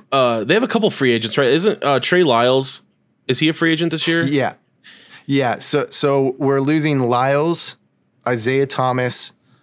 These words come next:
Speaker 2: Tyler Lydon, um, and then, you know, Paul Millsap is, is on a team option.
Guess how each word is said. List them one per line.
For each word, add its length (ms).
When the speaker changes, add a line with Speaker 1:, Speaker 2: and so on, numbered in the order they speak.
Speaker 2:
Tyler 380
Lydon, 560
um, 560
and 220
then, 560
you 100
know, 180
Paul 300
Millsap 580
is, 440
is 440
on 220
a 60
team 320
option. 500